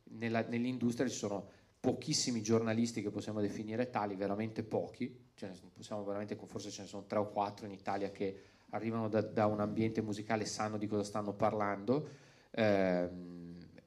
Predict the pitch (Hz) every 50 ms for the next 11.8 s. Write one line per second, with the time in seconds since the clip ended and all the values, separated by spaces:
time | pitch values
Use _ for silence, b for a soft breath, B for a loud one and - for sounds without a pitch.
0 | _ _ - - 120 - - - 147 - - - 123 117 110 - - - - 127
1 | 117 117 113 - - 120 104 B B B B B B - 131 127 123 - 120 -
2 | 139 - - 135 131 131 127 123 - 131 - - 127 - - - 131 117 - -
3 | 135 127 123 127 - - - - - - - 120 110 107 104 107 107 110 107 104
4 | 104 107 110 101 - 113 107 104 - - 120 120 113 110 - - - - - -
5 | 123 110 104 104 104 101 98 98 B B B B - 113 110 110 107 107 110 110
6 | 110 117 110 113 110 110 110 110 110 - - 110 92 90 - - 117 117 117 147
7 | 151 151 143 147 127 117 113 123 117 120 117 117 135 131 135 135 143 143 - -
8 | - _ - - - 120 - - 123 110 107 117 135 135 - - - - _ _
9 | _ _ _ - 117 107 - - 117 117 - - 120 113 113 107 104 - - 113
10 | 107 - - - - 113 - 113 120 123 113 120 - 113 110 123 B B B B
11 | B - 135 127 120 127 127 127 127 127 123 131 131 127 123